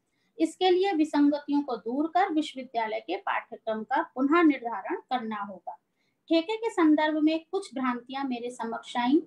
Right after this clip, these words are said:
कुछ ठेके ताल जगत में ऐसे भी हैं जो ताल सिद्धांतों की कसौटी पर खरे नहीं उतरते। जैसे मेरा मन था कि मैं रूपक ताल को जरूर कोट करूं, क्योंकि रूपक ताल में हमारे ता-,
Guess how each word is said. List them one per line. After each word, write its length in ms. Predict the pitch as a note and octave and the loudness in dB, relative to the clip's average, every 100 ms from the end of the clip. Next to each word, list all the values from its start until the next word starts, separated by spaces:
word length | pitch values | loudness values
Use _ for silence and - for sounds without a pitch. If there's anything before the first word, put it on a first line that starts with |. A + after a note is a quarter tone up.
| _ _ _ _ _ _ _ - | _ _ _ _ _ _ _ 2
कुछ 240 | G4+ G4+ - | 2 2 4
ठेके 380 | F#4 F4+ F4+ | 4 4 -2
ताल 440 | G4+ - D4 C#4+ D4 | -2 0 2 4 2
जगत 280 | C#4+ C#4+ C#4+ | -4 -8 -4
में 160 | D#4+ E4+ - | -4 -4 -4
ऐसे 320 | C4+ D4 G4+ | -6 -4 -4
भी 220 | F#4 E4 | 0 0
हैं 220 | C#4 C#4 | -2 -8
जो 140 | D4+ D4+ | -10 -8
ताल 280 | C4+ C4+ | -6 -6
सिद्धांतों 560 | C#4+ - - A3+ A3 B3+ | -6 -12 -16 -14 -14 -16
की 160 | B3+ E4+ | -12 -10
कसौटी 540 | B3+ - G#3+ - A#3 | -10 -6 -6 -8 -10
पर 120 | D4 | -8
खरे 440 | E4 - A3 E4 G4 A#3+ | -8 -8 -6 -8 -8 -2
नहीं 300 | C4+ D#4 C#4 | 6 8 6
उतरते। 500 | - G#3 - A#3 A#3+ | 0 -12 -10 -12 -8
जैसे 340 | C4 C4 F4+ A#4+ _ _ _ - | -8 -4 -4 -6 _ _ _ -10
मेरा 300 | C4+ C#4 C4+ - A#3+ | -6 -4 -4 -6 -6
मन 280 | B3 C#4+ | 2 4
था 200 | D4+ D4 | 4 2
कि 140 | C#4+ D#4+ | -2 0
मैं 160 | D4+ | 0
रूपक 260 | C#4 B3+ C#4+ | 0 -6 -8
ताल 360 | C#4+ B3+ A#3+ A3+ | -6 -4 -4 -4
को 240 | C#4 A4 _ - | -6 -6 _ -14
जरूर 320 | A3+ B3 D#4 | -6 2 2
कोट 320 | D4+ A#3 A3 _ | 2 -6 -6 _
करूं, 220 | G#3 G#3 A3 _ _ _ - | -12 -10 -16 _ _ _ -2
क्योंकि 180 | E4 | 0
रूपक 300 | F4+ F4+ - | 4 2 2
ताल 320 | G#4+ F#4+ E4 E4 | 0 4 4 4
में 60 | E4+ | 2
हमारे 360 | D4+ D4 D4 | 2 0 0
ता-, 600 | D#4+ C#4 C4 C4 B3 B3 | -2 -4 -2 0 0 -2